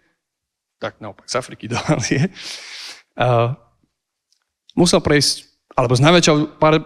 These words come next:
pravdepodobnosť išiel práve tade. Teraz si predstavte, že ide nejaká karavána, prechádza cez to územie v období žatvy, hej, čakajú, že na každom poli uvidia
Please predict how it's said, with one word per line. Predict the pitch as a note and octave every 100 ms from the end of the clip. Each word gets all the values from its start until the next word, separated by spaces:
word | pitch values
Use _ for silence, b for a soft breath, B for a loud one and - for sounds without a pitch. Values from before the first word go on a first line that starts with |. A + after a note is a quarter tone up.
| -
pravdepodobnosť | D#3 D3+ D#3 C#3 C3+ B2+
išiel | C3 A#2+
práve | B2 A#2
tade. | A#2 G#2+ G2 - _ _ _ _ _ _ _ _ _ _ _ _ _ _ _ b b b _ _ _ _ _ _ _ _ _
Teraz | - F#3 G3
si |
predstavte, | G3 G#3 G#3 F3
že | C#3+
ide | D3 E3
nejaká | D3+ D3
karavána, | - D3+ D#3+ D#3+ E3 E3
prechádza | D3+ D#3 E3 D3 C#3+
cez | D3+
to | - C3+
územie | D#3 D3+ D#3+ D#3+ D#3+ E3
v | D3+
období | D3+ D#3+ D#3
žatvy, | B2+ D#3+ - E3+ F#3
hej, | C#3 E3 D#3
čakajú, | D3+ D3 D3+ C#3
že |
na | C#3 C#3+
každom | D3 C#3+ C#3
poli | C3+ E3 D#3
uvidia | D3+ D#3 D3 C#3+ C#3+